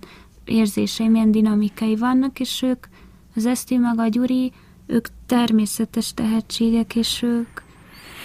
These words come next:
baromi jól elő tudják ezeket hozni. El tudják képzelni belül, hogy most milyen ez az állapot, és ő ezt ki tudja engedni.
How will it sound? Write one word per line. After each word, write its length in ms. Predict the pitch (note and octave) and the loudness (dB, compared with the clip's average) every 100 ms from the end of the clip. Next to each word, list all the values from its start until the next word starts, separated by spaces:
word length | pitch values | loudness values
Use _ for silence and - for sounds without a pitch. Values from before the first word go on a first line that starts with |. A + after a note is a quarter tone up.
| A3+ | 0
baromi 380 | A3+ C4+ A#3 G#3+ | 2 4 4 4
jól 220 | G#3+ G#3+ | 4 2
elő 260 | G#3+ G3+ G3 - | 2 2 0 -2
tudják 500 | G#3+ G#3 G#3 G3+ - | -4 -2 -2 -4 -4
ezeket 500 | G#3 G#3 G#3 G#3+ - | -6 -4 -4 -4 -4
hozni. 680 | - G#3 G3 - G#3+ G#3+ G#3+ - - - - | -4 -2 -2 -2 -2 0 -2 -6 -20 -20 -6
El 180 | G#3+ G#3 | 2 2
tudják 380 | - G#3 G#3 G3 | 2 0 0 -2
képzelni 600 | - B3 A3 A3+ G#3+ G#3+ | 0 0 2 -2 -2 0
belül, 380 | G#3+ G#3+ G#3+ G#3+ | 0 0 0 -2
hogy 160 | G#3 G#3 | -2 0
most 340 | G#3+ G3+ - | 0 0 0
milyen 300 | A3 A3 G#3+ | 2 2 2
ez 180 | G#3+ G3+ | 0 -2
az 140 | G#3 G#3+ | -6 -4
állapot, 580 | G#3+ B3 C4 - B3 A#3+ | -2 0 -2 -2 -4 -2
és 220 | A3+ - | -2 2
ő 100 | A#3+ | 2
ezt 180 | A#3 - | 2 0
ki 120 | A3 | -2
tudja 380 | - G#3 F#3+ A3+ | 0 -2 0 0
engedni. 840 | G#3+ G3 G3 G3 G3+ - A3 A3 | 2 2 2 0 -2 -2 -4 -2